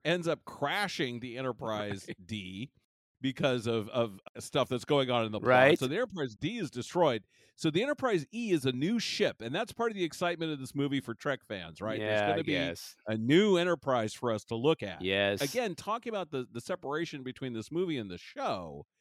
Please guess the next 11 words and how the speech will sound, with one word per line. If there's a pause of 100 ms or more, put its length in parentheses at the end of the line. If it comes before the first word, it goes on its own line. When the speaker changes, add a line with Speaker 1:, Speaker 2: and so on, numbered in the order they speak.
Speaker 1:
the
Enterprise
D,
which
we've
talked
about
a
lot
on
our,